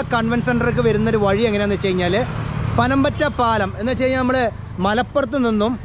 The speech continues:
മഞ്ചേരിക്ക് പോകുന്ന വഴിക്ക് പനമ്പറ്റ പാലം, കാട്ടിങ്ങൽ കഴിഞ്ഞിട്ട് പനമ്പറ്റ പാലം, അവിടെ ഇറങ്ങിക്കഴിഞ്ഞിട്ട് പാലം കടന്ന് നേരെ വന്ന് ഏകദേശം ഒരു, ഏ, അര kilometer പോലും ഇല്ല, അവിടെ വന്നു കഴിഞ്ഞാണ് Rivera Convention Center ഉള്ളത്.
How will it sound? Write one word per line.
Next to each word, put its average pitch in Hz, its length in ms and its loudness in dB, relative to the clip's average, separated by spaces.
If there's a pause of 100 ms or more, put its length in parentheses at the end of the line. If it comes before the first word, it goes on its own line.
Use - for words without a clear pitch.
(560)
മഞ്ചേരിക്ക് 254 520 0
പോകുന്ന 233 260 2
വഴിക്ക് 208 300 0 (160)
പനമ്പറ്റ 226 480 -2 (140)
പാലം, 175 260 0 (140)
കാട്ടിങ്ങൽ 214 420 -2
കഴിഞ്ഞിട്ട് 226 300 0
പനമ്പറ്റ 202 340 -2 (140)
പാലം, 196 200 -2 (200)
അവിടെ 247 280 0
ഇറങ്ങിക്കഴിഞ്ഞിട്ട് 220 680 0 (400)
പാലം 247 400 0
കടന്ന് 254 280 0
നേരെ 240 400 0
വന്ന് 226 220 0
ഏകദേശം 220 180 0
ഒരു, 262 100 2 (600)
ഏ, - 20 2 (460)
അര 214 80 -2 (100)
kilometer 285 380 2
പോലും 277 200 2
ഇല്ല, 220 100 0 (180)
അവിടെ 214 200 0
വന്നു 226 200 0
കഴിഞ്ഞാണ് 220 300 0 (100)
Rivera 214 320 2 (180)
Convention 202 400 0
Center 208 200 0
ഉള്ളത്. 190 180 2